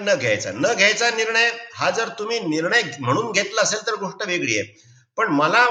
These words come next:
निर्णय घेता येत नाही म्हणून न घेणे हे फार कधी कधी डेंजरस ठरू शकतं. तर त्याचा, त्याचा कॉन्सेप्ट असा होता की तुम्हाला जर पन्नास टक्के जरी कल्पना असेल ना,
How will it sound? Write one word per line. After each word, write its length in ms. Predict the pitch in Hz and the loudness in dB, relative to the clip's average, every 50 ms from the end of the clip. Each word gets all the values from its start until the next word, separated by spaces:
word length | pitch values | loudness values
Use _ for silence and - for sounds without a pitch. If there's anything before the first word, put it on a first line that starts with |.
| 202 175 | 2 0
निर्णय 340 | 147 139 147 170 190 233 240 | 0 0 0 2 2 2 2
घेता 400 | - - 110 131 135 - 214 226 | 2 0 -2 -2 -2 0 2 2
येत 260 | 233 226 226 233 - | 4 4 2 0 -2
नाही 120 | 220 226 226 | -2 -2 0
म्हणून 260 | 214 208 208 220 220 202 | 0 0 -2 -2 -2 -2
न 40 | 190 214 226 190 | -2 -2 0 2
घेणे 340 | 185 208 208 208 196 190 | 2 2 4 4 2 2
हे 180 | 160 151 185 202 | 2 2 0 -2
फार 260 | - - 180 202 196 | 0 2 2 2 2
कधी 260 | 190 - 180 180 185 | 2 0 0 -2 -2
कधी 360 | 196 180 190 190 180 196 196 190 | -2 -4 -4 -2 -2 -2 -2 -2
डेंजरस 560 | 151 127 139 143 147 156 175 185 180 - - | -2 0 2 2 4 2 2 2 0 0 -2
ठरू 160 | 180 156 156 | -2 -4 -4
शकतं. 360 | 131 - 117 117 - - 135 139 - _ _ _ _ _ _ _ _ _ | -4 -6 -8 -8 -8 -8 -8 -8 -8 _ _ _ _ _ _ _ _ _
तर 80 | 190 190 | -8 -6
त्याचा, 320 | - - 196 196 196 247 | -2 0 0 2 2 2
त्याचा 500 | 247 254 247 247 - - - 180 - 233 | 0 0 -2 -12 -8 -2 0 0 0 0
कॉन्सेप्ट 680 | 226 - - - - 139 147 156 151 - 240 240 - 233 | -2 -6 -6 -2 0 2 2 2 2 2 2 2 2 2
असा 180 | 208 190 220 233 | 2 2 4 2
होता 220 | 233 - 226 226 | 2 2 0 -2
की 140 | 214 - 240 | -2 -2 -4
तुम्हाला 360 | - - 202 196 214 226 240 | -6 -8 -6 -4 -2 0 0
जर 160 | 233 - 254 | 2 2 0
पन्नास 580 | - - - - 190 208 226 254 262 247 - - | 0 0 0 0 0 2 2 2 2 2 2 0
टक्के 280 | 240 247 - 254 254 | 0 -2 -2 -2 0
जरी 180 | 254 247 247 262 | 2 2 0 0
कल्पना 440 | 254 254 208 196 196 202 208 196 190 | 0 -2 -2 -2 -2 -2 0 2 2
असेल 260 | 170 139 - 135 123 | 2 4 2 0 0
ना, 100 | 123 117 | 0 0